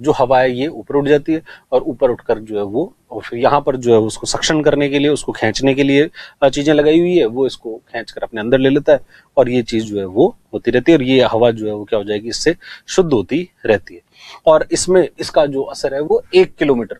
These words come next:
तक, एक किलोमीटर तक की जो हवा है, ये जहां पर भी ये tower लगाया है उस tower से एक किलोमीटर तक की जो हवा है उसको ये clean कर सकता है। ऐसा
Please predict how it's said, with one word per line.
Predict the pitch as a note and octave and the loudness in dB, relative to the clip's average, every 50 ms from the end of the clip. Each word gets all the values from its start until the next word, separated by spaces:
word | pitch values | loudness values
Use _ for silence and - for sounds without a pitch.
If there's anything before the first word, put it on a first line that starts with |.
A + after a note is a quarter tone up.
| _ - | _ -20
तक, | - _ - - _ _ _ _ _ _ _ _ _ _ - _ _ _ _ - | -20 _ -20 -20 _ _ _ _ _ _ _ _ _ _ -20 _ _ _ _ 2
एक | G3+ A3 G#3 - | 2 2 2 2
किलोमीटर | G#3 G3 F#3 F3 E3+ E3 F3 | 0 2 2 2 2 0 -2
तक | - E3+ C#3+ - | 0 -2 -4 -2
की | - D#3 | -2 -2
जो | D3 D3 | -2 -2
हवा | - A2+ G#2 G#2+ G#2+ F#2 | -2 -2 0 0 0 0
है, | G2 G#2+ | 0 -4
ये | G#2+ A2+ A#2 | -6 -6 -2
जहां | A#2 A#2 A#2 A2+ - | -2 0 0 0 0
पर | - C#3+ | -2 -2
भी | C3+ C#3 | -2 -2
ये | C3+ C3 | -2 0
tower | - B2+ C3 C3 C3+ | 4 4 4 4 4
लगाया | C3 A#2+ A2+ A#2+ B2 | 2 2 2 2 4
है | B2 A2+ | 2 2
उस | - E2+ - - | 0 -4 -8 -6
tower | - A#2+ A2+ A#2+ | -4 -4 -4 -4
से | A#2 - - F#3+ A#3 - - - - - - F3 | -6 -4 -6 -6 -6 -8 -16 -20 -20 -6 2 4
एक | F3 F3 - | 4 4 4
किलोमीटर | - E3 D3+ D3+ C#3+ C#3+ C3+ | 4 2 4 4 2 0 0
तक | - C#3 - | -2 -4 -2
की | - C3+ | -2 -4
जो | B2+ B2+ | 0 0
हवा | A2+ - A2 G#2 A2 A2 | 0 0 0 2 2 2
है | C3+ | 2
उसको | E3 F3 E3 - - - D#3+ D3 | 2 0 -2 -4 -2 2 2 4
ये | C3 A#2+ G#2+ | 4 4 0
clean | - - G#2+ G#2+ A#2+ F3 F3+ - _ _ _ _ - | -2 -2 -2 -2 0 -2 -4 -6 _ _ _ _ -2
कर | C3 | -2
सकता | - - - - _ - - | -2 -2 -8 -18 _ -20 -20
है। | - _ _ - - - _ _ - | -20 _ _ -20 -20 -20 _ _ 0
ऐसा | D#3+ D3+ - D#3 A#2+ - | 2 2 4 2 0 0